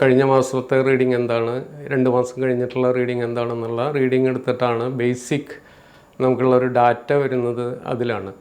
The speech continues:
അപ്പോൾ എത്ര ഉപയോഗം ആ രണ്ട് മാസം കൂടുമ്പോൾ എത്ര ഉപയോഗം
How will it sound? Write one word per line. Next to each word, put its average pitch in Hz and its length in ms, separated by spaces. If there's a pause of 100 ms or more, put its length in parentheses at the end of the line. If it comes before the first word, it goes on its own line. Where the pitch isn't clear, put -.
(380)
അപ്പോൾ 135 180 (200)
എത്ര 151 180 (680)
ഉപയോഗം 143 480 (280)
ആ 143 40 (400)
രണ്ട് 139 260
മാസം 135 300
കൂടുമ്പോൾ 120 380 (600)
എത്ര 156 220
ഉപയോഗം 147 280